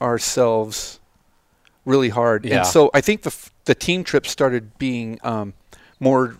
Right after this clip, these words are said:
Speaker 1: relaxing and just riding your bike. And so, um,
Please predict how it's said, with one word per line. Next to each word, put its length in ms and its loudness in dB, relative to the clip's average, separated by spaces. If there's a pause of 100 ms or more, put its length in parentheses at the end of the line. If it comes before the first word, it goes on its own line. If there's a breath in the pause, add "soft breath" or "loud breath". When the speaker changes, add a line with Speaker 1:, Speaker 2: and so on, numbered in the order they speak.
Speaker 1:
relaxing 680 -2
and 100 -4
just 180 -6
riding 300 -2
your 120 -4
bike. 440 -4 (920 soft breath)
And 240 -6
so, 560 -2
um, 380 -6